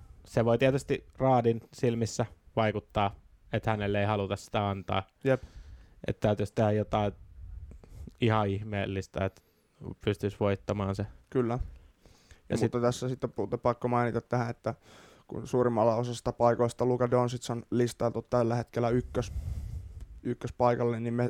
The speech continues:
Speaker 2: sen takia ollaan hänet jätetty tästä pihalle, koska hän on M V P-reissäkin niin korkealla, mutta taas sitten jos hän ei M V P:tä tuu voittaa, tai siis voita tällä kaudella, niin hän aika varmasti kyllä tän palkinnon
Speaker 1: Mm,
Speaker 2: koppaa.
Speaker 1: kyllä. Ja no sitä ei tulla näkemään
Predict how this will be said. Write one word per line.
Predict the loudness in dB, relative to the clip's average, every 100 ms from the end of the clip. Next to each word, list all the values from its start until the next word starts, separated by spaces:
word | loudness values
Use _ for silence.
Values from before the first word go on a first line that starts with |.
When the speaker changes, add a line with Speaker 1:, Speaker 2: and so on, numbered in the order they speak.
| -2
Speaker 2:
sen | -2 -2
takia | -4 -2 -2
ollaan | -2
hänet | -4 -4 -2
jätetty | -4 -6
tästä | -8 -6 -6
pihalle, | -2 0 0 -2
koska | -8 -6 -4
hän | -4
on | -4
M | -4 0
V | 0 0
P-reissäkin | 0 -2 -6 -8 -8 -6
niin | -2
korkealla, | 0 0 0 -2 -4 -6
mutta | -6 -4 -4 -2 -2
taas | 0 -2 -4 -14 -20 -20 -6
sitten | -6 -4 -2
jos | 0 -2
hän | -2
ei | 0 0
M | 2
V | 0
P:tä | 0 -4 -4
tuu | -4 0
voittaa, | 0 -2 -8 -8 -14 -4
tai | -4 -2
siis | -2
voita | -2 0
tällä | 2 2 2
kaudella, | 0 0 0
niin | 0
hän | 0 0
aika | 0 0
varmasti | 0 0 -2 -6
kyllä | -8 -2
tän | -2 -2 -6 -6
palkinnon | -2 0 2 2
Speaker 1:
Mm, | 0
Speaker 2:
koppaa. | 0 2
Speaker 1:
kyllä. | 2 0 -4 -8 -4 0
Ja | 2 0 _ -20 _ _ _ _ _ -4
no |
sitä | -4 2 2
ei | 4
tulla | 2 0
näkemään | 0 0 0